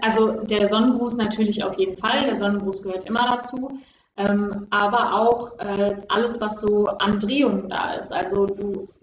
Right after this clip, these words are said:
du kannst dir das vorstellen wie so ein, wie so ein nasses Tuch. Also du bringst das alles aus, du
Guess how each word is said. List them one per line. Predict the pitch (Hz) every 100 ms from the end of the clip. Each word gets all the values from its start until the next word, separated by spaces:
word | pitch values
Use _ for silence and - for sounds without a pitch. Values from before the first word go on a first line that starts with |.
| -
du | 202 202 196 - _ _ _ _ _
kannst | - 285 339
dir | 320
das | 311
vorstellen | 285 285 269 240 240
wie |
so | 233 220
ein, | 214 208 214 214 - _ _ _ _ -
wie | 214
so | 202
ein | 202
nasses | 196 208 - -
Tuch. | - 294 247 - -
Also | 196 196
du | 202 214 - -
bringst | - 247 302 -
das | 254
alles | - 196 208 -
aus, | 220 196 185 -
du | 196